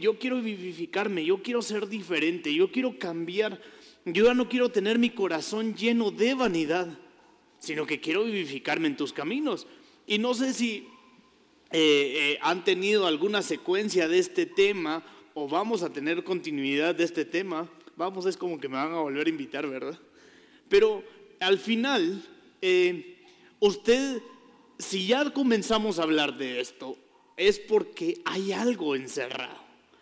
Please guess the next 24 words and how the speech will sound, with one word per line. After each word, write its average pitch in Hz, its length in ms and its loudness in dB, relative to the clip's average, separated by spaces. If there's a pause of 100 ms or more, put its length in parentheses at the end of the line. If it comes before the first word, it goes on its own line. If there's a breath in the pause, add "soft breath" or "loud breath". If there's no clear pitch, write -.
(300 loud breath)
Hay 170 240 4
algo 196 280 2
del 147 180 0
cual 190 260 4
el 190 160 6
Señor 160 380 -2
quiere 190 240 4
liberarnos 170 640 2
y 170 40 -2
nos 151 180 -6
quiere 185 160 4
decir, 170 420 2 (400 loud breath)
"Ya 143 160 -4
no 180 140 2
más 220 280 -2
vanidad". 139 540 -2 (260 loud breath)
O 143 60 -12
sea, 147 140 0
ya 180 180 2
no 214 160 -4
preocuparse 196 640 0
por 151 300 -4
qué 208 160 4
vestiremos 214 800 0